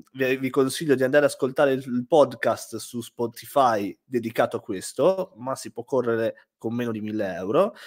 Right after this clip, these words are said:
e c'è anche la puntata su YouTube che potete facilmente trovare cercando appunto quello, eh, questo titolo. E, ehm,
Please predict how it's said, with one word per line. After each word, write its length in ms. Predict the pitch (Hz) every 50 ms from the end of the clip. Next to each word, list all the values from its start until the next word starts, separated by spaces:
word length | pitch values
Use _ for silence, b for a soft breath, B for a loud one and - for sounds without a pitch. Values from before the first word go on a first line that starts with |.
| B B B
e 160 | B 190 160
c'è 180 | - - 214 190
anche 360 | 147 135 139 - - - 151
la 140 | 135 127 -
puntata 380 | - 139 139 - 143 139 - 117
su 140 | - -
YouTube 460 | 117 117 139 - - 117 107 107 110 104
che 100 | - 107
potete 360 | - 113 - 120 113 - 117
facilmente 580 | - 120 110 - 123 117 120 120 117 110 113
trovare 560 | 104 - 151 135 113 107 104 107 107 110 110 B B B B B
cercando 720 | - 139 120 - - 123 113 110 110 107 113 113 110 -
appunto 440 | 117 117 - - 107 104 107 113 104
quello, 720 | - 117 107 107 110 110 107 107 107 101 85 95 107 104
eh, 60 | 104
questo 320 | - - 110 - - 113 -
titolo. 460 | - 85 80 - 104 127 175 226 B B B B B B B B B _
E, 320 | - 233 269 214 165 - -
ehm, 720 | 123 127 123 120 117 117 117 113 110 110 110 101 98 -